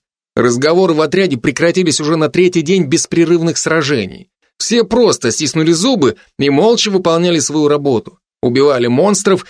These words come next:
и двигались следом за Исполином, который вносил львиную долю в дело уничтожения противника. Тот элитный босс смог пустить кровь Исполину, но Сумидзо Такеши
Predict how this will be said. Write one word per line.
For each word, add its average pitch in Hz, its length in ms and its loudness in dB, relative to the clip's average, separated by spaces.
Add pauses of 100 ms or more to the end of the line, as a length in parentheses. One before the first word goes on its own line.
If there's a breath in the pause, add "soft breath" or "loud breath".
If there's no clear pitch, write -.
и 139 140 -2
двигались 208 500 0
следом 180 380 0
за 147 160 0
Исполином, 143 580 0
который 117 280 0
вносил 143 440 0
львиную 139 560 0
долю 147 300 2
в 120 80 -4
дело 147 240 0
уничтожения 127 760 0
противника. 110 800 -4 (640)
Тот 147 380 2
элитный 143 480 0
босс 143 360 -2 (200 soft breath)
смог 185 420 -2
пустить 180 400 -2
кровь 180 300 0
Исполину, 170 580 0
но 110 260 0
Сумидзо 135 460 -4
Такеши 139 600 -2